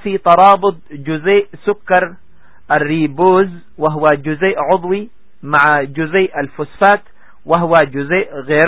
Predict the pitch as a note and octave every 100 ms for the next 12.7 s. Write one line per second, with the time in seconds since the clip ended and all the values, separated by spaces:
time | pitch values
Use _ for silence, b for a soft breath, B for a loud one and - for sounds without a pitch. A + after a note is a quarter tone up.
0 | F3+ G#3+ G#3 C3 - - - - - -
1 | - C#3 C#3+ D3 - E3 F3+ E3+ C#3 C3
2 | D3+ D3+ G#3+ A#3 A3+ F3 D#3 D#3 E3+ D#3+
3 | - C#3 C3 G3+ A#3 A#3 A3 F#3+ E3+ E3
4 | F3 - - A2 C3 F3 F3 - E3 D#3+
5 | D#3 G3 F3+ G#2+ - - - - - -
6 | - - - b b b E3+ E3+ D#3 C#3
7 | C#3 - D3 C#3+ E3 D3+ C#3 D3 D#3+ D#3+
8 | F3 D3 C#3 C3+ D#3+ D#3+ D3 C#3 B2+ C3
9 | D#3 F3+ D3 C3+ E3 D#3+ D3+ D#3+ E3 C#3+
10 | C#3 - D#3+ D#3+ C#3+ C3 B2+ C3+ D#3 D#3
11 | C#3 B2+ C3+ D#3+ D#3 D3 C#3 C3 D#3+ D#3
12 | E3 D#3 C3+ C#3+ E3 G3+